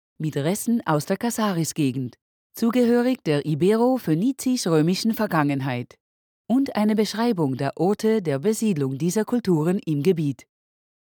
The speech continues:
Es werden Führungen angeboten. Mit der Aufwertung des Gebäudes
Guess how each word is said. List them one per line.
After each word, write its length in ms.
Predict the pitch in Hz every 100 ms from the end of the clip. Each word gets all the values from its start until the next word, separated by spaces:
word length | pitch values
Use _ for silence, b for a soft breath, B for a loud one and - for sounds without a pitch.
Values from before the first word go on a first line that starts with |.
| _ _ _ _ _ _ _ _
Es 200 | 226 -
werden 340 | 226 233 240 254
Führungen 500 | 220 190 160 147 143
angeboten. 800 | 139 135 131 135 135 135 120 - _ _ _ _ _ _ _ _ _ -
Mit 140 | 233
der 140 | 254
Aufwertung 500 | 214 240 165 143 147
des 180 | 143 151
Gebäudes 580 | 160 151 180 151 127